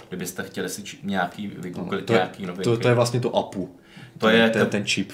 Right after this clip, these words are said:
Speaker 2: čip vlastně.
Speaker 1: To bude ten čip vlastně, na kterém pojede ta, ta verze, která nahradí všechny verze současný. A pak samozřejmě chceme ten next gen, že jo, tak co bude ten next gen? Tak to bude šestní vlákno-, šestnácti vláknový Ryzen,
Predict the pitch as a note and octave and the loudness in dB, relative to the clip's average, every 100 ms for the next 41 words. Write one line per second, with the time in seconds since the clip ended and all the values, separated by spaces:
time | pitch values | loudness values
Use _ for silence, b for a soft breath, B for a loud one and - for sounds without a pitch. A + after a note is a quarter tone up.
0 | - G2+ F#2 F2+ - - G2 G#2+ G#2 A2+ | -10 -8 -6 -8 -8 -6 -2 0 2 0
1 | G#2 - G#2 G2 A2 G2+ - G2+ - G#2 | 0 -2 -2 -2 -2 -2 -2 -4 -2 -2
2 | G2+ G2+ G#2 G2+ G2 G2+ F#2+ - - F#2 | -2 2 6 6 4 -4 -4 -8 -4 0
3 | F#2 F#2 G2 - - - G2+ F#2+ F#2+ - | 0 0 -2 -4 -10 -8 -4 -4 -4 -8
4 | F2+ E2 F2+ - F#2+ B B B - A2+ | -10 -8 -8 -8 -10 B B B -2 -2
5 | A2 G#2+ - A#2 A#2 A#2 A#2 G#2 E2 - | -2 -4 -2 -2 0 0 0 0 -4 -8
6 | - - - G2+ A2+ C3 A2 E2+ - - | -12 -12 -6 -4 0 0 2 -2 -6 -6
7 | G2 F2+ F#2 G2+ F#2+ - - F#2 F#2+ - | 0 0 -2 -6 -8 -10 -12 -8 -8 -4
8 | A#2 G2+ F2 E2+ F2 E2+ B B B F2+ | -4 -4 -6 -8 -6 -6 B B B -6
9 | - F#2 G#2+ B2 G#2 - G2 G2+ F#2 F2+ | -4 -6 -4 -2 -4 -4 -6 0 2 2
10 | G2 F#2+ - F2 - - F#2 F2 - F#2+ | -2 -6 -6 -6 -6 -4 -2 -2 -4 2
11 | F2 E2+ G2+ F#2 G2 G2 F2+ F2 F2 E2+ | 2 2 -2 -2 0 2 2 0 -4 -4